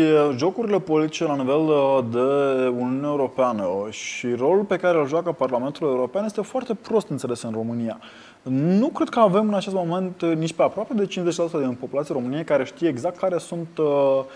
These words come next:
uh, obiectivele Parlamentului European, cu ce se ocupă Parlamentul European, cu ce se ocupă Comisia Europeană, cu ce se ocupă Consiliul Uniunii Europene, că tot vorbim de el, poate acum că îl vom prelua, vor, uh, auzi și românii.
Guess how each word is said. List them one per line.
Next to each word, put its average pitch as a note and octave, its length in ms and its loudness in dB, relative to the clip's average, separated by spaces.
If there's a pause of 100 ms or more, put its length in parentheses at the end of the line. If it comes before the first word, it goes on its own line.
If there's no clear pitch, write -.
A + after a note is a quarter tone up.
(180)
uh, A#2+ 340 0 (120)
obiectivele C3 580 2
Parlamentului A#2 560 -2
European, C#3 640 0
cu B2 120 -10
ce F3 100 -4
se D#3+ 100 -2
ocupă F#3+ 360 2
Parlamentul C3 420 2
European, A#2+ 300 0
cu G#2+ 60 -14
ce B2 120 -16
se A#2 100 -12
ocupă B2+ 340 -4
Comisia C3+ 440 -4
Europeană, C3+ 760 2 (320)
cu - 60 -20
ce D3+ 80 0
se D3+ 100 -2
ocupă D3+ 320 2
Consiliul E3+ 540 0
Uniunii C#3+ 300 0
Europene, C3+ 460 4
că A#2 80 -4
tot B2 100 -4
vorbim A#2+ 300 0
de B2 80 2
el, B2+ 120 2
poate C3 300 4
acum B2 480 0 (320)
că B2+ 100 0 (160)
îl B2 80 6
vom A#2+ 180 0
prelua, A#2+ 540 6
vor, A#2+ 240 0
uh, B2 340 2
auzi A#2 360 2
și D3+ 200 -2
românii. D#3 380 0